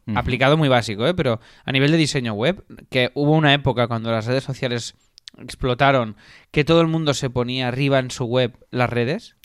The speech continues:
Speaker 2: a ver,
Speaker 1: Sí,
Speaker 2: en el header,
Speaker 1: sí,
Speaker 2: y es,
Speaker 1: cierto.
Speaker 2: "No, no, las redes abajo, en muy pequeñito, o ni eso". O sea, pero las
Speaker 1: Ahí
Speaker 2: redes,
Speaker 1: está.
Speaker 2: usarlas para que vaya la gente a tu, a tu casa, a tu web, no
Speaker 1: Cierto,
Speaker 2: para, no al
Speaker 1: cierto.
Speaker 2: revés.
Speaker 1: Sí, señor, sí, señor. Es aprovechate de las redes sociales. Las redes sociales, además, pasa algo, que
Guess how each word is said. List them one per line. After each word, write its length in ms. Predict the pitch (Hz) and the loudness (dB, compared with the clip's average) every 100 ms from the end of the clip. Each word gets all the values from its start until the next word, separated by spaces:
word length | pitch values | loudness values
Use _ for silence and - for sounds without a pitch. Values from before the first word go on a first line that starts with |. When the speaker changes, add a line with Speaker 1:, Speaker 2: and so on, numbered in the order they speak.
| - | -6
Speaker 2:
a 100 | 117 | -2
ver, 160 | 113 | -2
Speaker 1:
Sí, 80 | 82 | -2
Speaker 2:
en 140 | - 113 | -6 -6
el 100 | 110 - | -8 -2
header, 280 | 117 170 240 | 0 0 -2
Speaker 1:
sí, 60 | - | -2
Speaker 2:
y 120 | 123 | -2
es, 120 | 107 | 0
Speaker 1:
cierto. 160 | 160 214 | 0 0
Speaker 2:
"No, 80 | |
no, 60 | 220 | 2
las 160 | 123 110 | 0 2
redes 320 | 147 254 - | 2 2 0
abajo, 440 | 110 107 147 240 - | -2 0 0 -4 -6
en 80 | 127 | -6
muy 240 | 127 196 | -2 -2
pequeñito, 640 | 220 143 117 135 202 262 - | -2 -4 -6 -4 -6 -6 -4
o 120 | 135 | -4
ni 160 | 123 | -2
eso". 220 | 214 - - | -2 -4 -10
O 240 | _ _ _ | _ _ _
sea, 100 | 135 | -2
pero 80 | 123 | 0
las 120 | 113 | 2
Speaker 1:
Ahí 40 | 131 | 2
Speaker 2:
redes, 240 | 190 233 | 2 0
Speaker 1:
está. 80 | - - | -4 -12
Speaker 2:
usarlas 380 | 131 151 165 220 | -4 0 2 2
para 180 | - 143 | 0 0
que 100 | 131 | 2
vaya 160 | 135 180 | 2 2
la 80 | |
gente 380 | - 170 175 - - | 0 -2 -4 -6 0
a 260 | 135 147 | 0 -2
tu, 360 | - 240 165 _ _ | -2 0 0 _ _
a 240 | - 117 110 | -10 -6 -4
tu 140 | 127 | 0
casa, 320 | 160 - 113 104 | 0 0 -2 -6
a 40 | |
tu 120 | 113 | -2
web, 240 | 117 170 147 | 2 2 0
no 220 | 127 143 - | 0 2 2
Speaker 1:
Cierto, 160 | - 139 | 2 2
Speaker 2:
para, 160 | 143 | 2
no 120 | 135 | 2
al 60 | 160 | 0
Speaker 1:
cierto. 20 | 143 | 2
Speaker 2:
revés. 240 | 156 - - _ - | -2 -6 -18 _ -12
Speaker 1:
Sí, 180 | 135 139 | -8 -6
señor, 340 | 175 160 220 | -6 -6 -8
sí, 140 | - | -10
señor. 360 | 143 151 196 165 | -10 -8 -6 -4
Es 260 | 170 202 - | -2 -2 -2
aprovechate 580 | 139 170 202 226 226 202 | -2 0 0 -2 -4 0
de 40 | |
las 120 | 156 160 | 0 0
redes 180 | 180 | -4
sociales. 240 | 160 127 98 | -6 -4 -4
Las 100 | 101 | -4
redes 140 | 196 | -8
sociales, 420 | - 117 113 135 | -8 -6 -4 -4
además, 300 | 90 87 143 | -6 -6 -6
pasa 240 | - - 92 | -8 -6 -4
algo, 240 | 104 80 - - - - | -6 -8 -12 -20 -20 -6
que 380 | 127 117 110 | -2 0 -2